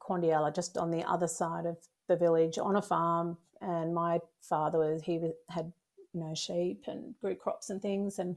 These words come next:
my mum was a city girl. And I think she just had some wonderful creative, you know, homemaking ideas and stuff. And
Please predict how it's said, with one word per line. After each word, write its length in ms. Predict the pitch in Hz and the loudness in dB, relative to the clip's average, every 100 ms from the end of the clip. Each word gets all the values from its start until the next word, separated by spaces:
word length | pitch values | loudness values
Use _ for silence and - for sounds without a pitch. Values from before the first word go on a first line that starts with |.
| - | -4
my 160 | 196 | 0
mum 260 | 202 202 196 | 2 2 2
was 160 | 180 180 | -2 -4
a 40 | |
city 280 | - 170 170 | -6 -4 -2
girl. 340 | 170 160 165 - - - - - - - | 0 2 0 -4 -20 -20 -20 -20 -12 0
And 640 | 180 175 170 170 170 165 - - _ | 2 2 2 0 0 -2 -6 -12 _
I 120 | 190 185 | 2 2
think 640 | - - 254 233 - - - _ _ _ | -2 0 2 2 -2 -14 -18 _ _ _
she 220 | - - 214 | -4 2 4
just 200 | 214 - | 2 2
had 200 | 160 151 | 0 0
some 360 | - 151 143 - - | -6 -4 -4 -6 -8
wonderful 420 | 156 160 165 156 | -8 -4 -6 -6
creative, 540 | - 165 160 156 156 - _ _ - | -4 -2 0 -2 -6 -12 _ _ -10
you 80 | |
know, 160 | 160 160 | -8 -6
homemaking 760 | - 165 160 160 156 156 160 147 | -4 -2 -2 -2 -4 -4 -6 -6
ideas 480 | 156 165 147 151 | -8 -4 -2 -2
and 140 | 175 - | -6 -8
stuff. 360 | - - - | -6 -6 -4
And 280 | - - 226 | -8 -8 -12